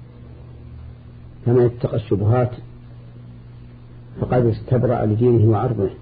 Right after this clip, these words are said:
ومن وقع في الشبهات وقع في الحرام كالراعي يرعى حول الحمى يوشك، يوشك أن يقع فيه". ومنها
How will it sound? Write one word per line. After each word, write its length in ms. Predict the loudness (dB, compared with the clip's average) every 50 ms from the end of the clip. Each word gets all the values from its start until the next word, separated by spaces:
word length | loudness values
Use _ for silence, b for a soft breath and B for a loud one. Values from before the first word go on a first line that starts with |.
| -20 -20 -20 -20 -20 -20 -20 -20 -20 -20 -20 -20 -20 -20 -20 -20 -20 -10 -4
ومن 140 | 0 2 4
وقع 340 | 4 4 2 2 0 0 -2
في 120 | -2 -4
الشبهات 440 | -4 -4 -2 0 2 2 2 2 2
وقع 320 | 2 2 2 2 0 0 0
في 80 | -2
الحرام 400 | -2 -4 -2 -2 0 0 0 -2 -4 -8 -16 -20 -20 -20 -20 -20 -20 -20 -20 -20 -20 -20 -20 -20 -10 -4
كالراعي 460 | -2 0 0 2 2 2 2 2 2
يرعى 380 | 2 2 2 2 0 -4 -4 -6
حول 300 | -4 0 2 2 4 4
الحمى 400 | 2 2 2 2 4 4 4 2 0 0
يوشك، 640 | 2 2 2 2 0 -2 -2 0 0 0 -2 -2 -4 -2
يوشك 420 | 0 2 2 2 0 -2 -4 -4
أن 140 | -2 0 0
يقع 300 | 0 -2 -2 -4 -6 -6
فيه". 200 | -6 -4 -6 -6 -6 -8 -14 -20 -20 -20 -20 -20 -20 -20 -20 -20 -20 -20 -20 -20 -20 -20 -20 -20 -20 -20 -20 -12 -6
ومنها 520 | -2 0 2 4 4 6 6 6 4 2